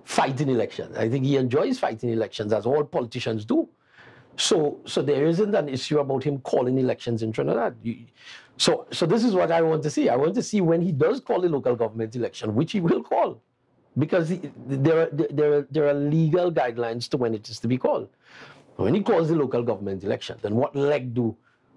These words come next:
our friends in Tobago have to stand on to say, "Well, call the election in Trinidad before you call for elections in Tobago"? You see, yes, the person who has the authority to trigger elections in Tobago is the Chief Secretary. That's a given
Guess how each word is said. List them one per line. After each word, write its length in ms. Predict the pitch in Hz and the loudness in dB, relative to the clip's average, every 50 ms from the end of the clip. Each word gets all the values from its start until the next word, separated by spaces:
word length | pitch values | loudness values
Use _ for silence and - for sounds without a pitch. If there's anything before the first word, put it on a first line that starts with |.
| _ - | _ -4
our 160 | - 110 110 | -4 -4 -4
friends 340 | - - - 175 147 139 127 | -2 -2 -2 0 0 0 0
in 100 | 139 143 | 0 0
Tobago 320 | 139 143 117 113 101 104 107 | 0 0 0 0 0 0 0
have 140 | 107 104 - | -2 -4 -6
to 80 | - 104 | -8 -8
stand 260 | - - 107 98 92 | -6 -6 -6 -4 -4
on 120 | 92 90 85 | -6 -6 -6
to 100 | 98 92 | -6 -6
say, 200 | - - 107 95 | -4 -2 0 0
"Well, 240 | 101 98 98 98 - _ _ _ _ _ _ | 0 0 0 -2 -6 _ _ _ _ _ _
call 140 | - - 139 | -2 0 0
the 80 | 123 123 | 2 2
election 340 | 117 113 - - - 107 | 0 0 -2 -2 -2 -2
in 80 | 107 107 | -2 -2
Trinidad 380 | 104 123 110 101 92 - 95 92 | -2 -4 -4 -4 -4 -6 -6 -6
before 240 | 98 95 - 110 | -8 -6 -2 -2
you 80 | 101 101 | -2 -2
call 200 | - - 98 92 | -2 -2 -4 -4
for 120 | - 107 | -4 -6
elections 360 | 104 98 95 - - 98 92 95 | -6 -6 -6 -6 -8 -10 -10 -8
in 80 | 101 98 | -8 -6
Tobago"? 360 | 107 113 139 160 151 139 - - _ _ _ _ _ _ - - - - - - | -4 -2 -2 -2 -2 -4 -6 -10 _ _ _ _ _ _ -20 -20 -20 -20 -4 0
You 80 | - 117 | 0 2
see, 260 | 117 - 202 196 190 - - - - - - - - - 139 | 2 2 0 0 -2 -6 -18 -20 -20 -20 -20 -16 -10 -4 0
yes, 640 | 131 131 143 165 185 190 185 185 - - - - - _ _ - - - - - - - - - - - - - - - - - - - | 2 2 4 4 4 4 2 0 -2 -8 -16 -18 -20 _ _ -20 -20 -20 -20 -20 -20 -20 -20 -20 -18 -16 -16 -14 -14 -16 -18 -10 -4 0
the 100 | 143 135 | 0 0
person 580 | 131 - - 190 170 - - - 226 214 202 | 0 0 0 0 0 0 0 0 0 0 0
who 300 | - - - 220 190 175 | -2 -4 -2 -2 -2 0
has 320 | 160 170 180 170 160 151 143 | 0 0 0 0 0 0 0
the 140 | 156 165 147 | 2 2 2
authority 540 | - - - 170 135 120 113 104 120 127 113 | 0 0 -2 0 0 0 0 0 -2 -4 -2
to 140 | - 143 120 | -2 -4 -6
trigger 380 | - - - - - 139 143 | -4 -4 -2 0 2 2 2
elections 500 | 143 139 127 113 - - - 123 120 113 | 2 2 0 -2 -2 -2 -2 0 0 2
in 100 | 117 113 | 0 0
Tobago 300 | 110 127 117 117 107 101 | 0 0 0 0 0 -2
is 120 | 101 95 98 | -4 -6 -8
the 60 | 98 | -8
Chief 240 | - - - 110 - | -6 -4 -4 -4 -4
Secretary. 420 | - - - - - - - - _ _ - - - - - - - - - | -4 -6 -6 -8 -14 -14 -16 -18 _ _ -20 -20 -20 -20 -20 -20 -20 -4 0
That's 180 | - 110 - - | 0 0 0 0
a 60 | 120 | -4
given 340 | 107 107 131 110 87 - | -2 -2 -2 -2 -4 -8